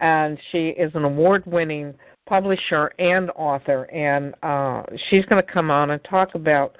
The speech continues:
not only, you know, publishing, but also she has a, a, a new book that is very powerful and,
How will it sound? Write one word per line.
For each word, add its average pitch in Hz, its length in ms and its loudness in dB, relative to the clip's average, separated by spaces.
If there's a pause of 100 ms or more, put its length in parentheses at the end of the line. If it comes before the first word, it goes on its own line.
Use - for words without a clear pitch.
(440)
not 170 220 4
only, 147 300 -2 (180)
you 180 120 0
know, 151 140 2 (100)
publishing, 196 640 0
but 151 120 4
also 151 460 0 (140)
she 160 120 -4
has 160 280 0
a, 147 100 -6 (220)
a, 139 340 2 (140)
a 143 40 0
new 165 280 4
book 143 420 0
that 127 340 -4
is 131 200 -4 (600)
very 156 280 6
powerful 143 760 -2
and, 143 480 -2